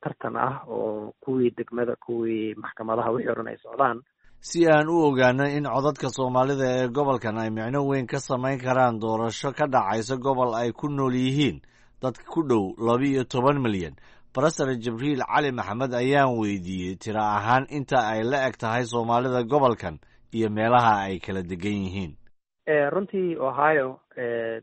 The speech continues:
Speaker 1: tirada rasmiga ah oo, eh, xogahayaha gobolka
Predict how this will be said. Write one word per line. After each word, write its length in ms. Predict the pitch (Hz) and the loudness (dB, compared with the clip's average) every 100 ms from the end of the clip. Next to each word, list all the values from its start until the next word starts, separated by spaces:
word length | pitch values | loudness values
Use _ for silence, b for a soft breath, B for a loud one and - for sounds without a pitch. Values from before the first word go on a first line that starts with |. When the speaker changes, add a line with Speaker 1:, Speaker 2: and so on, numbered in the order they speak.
| _ - | _ -2
Speaker 1:
tirada 280 | 139 143 | 0 0
rasmiga 440 | 135 135 135 127 127 | -2 -6 -12 -4 0
ah 200 | 127 139 - | 2 0 -6
oo, 560 | 127 110 110 107 107 117 - | -8 -6 -4 -4 -6 -10 -10
eh, 320 | 110 107 110 113 | -8 -8 -10 -8
xogahayaha 680 | 120 117 117 123 127 113 110 | -4 -2 2 4 4 2 -2
gobolka 600 | - 120 117 - - 104 | -4 -2 -2 -2 -8 -10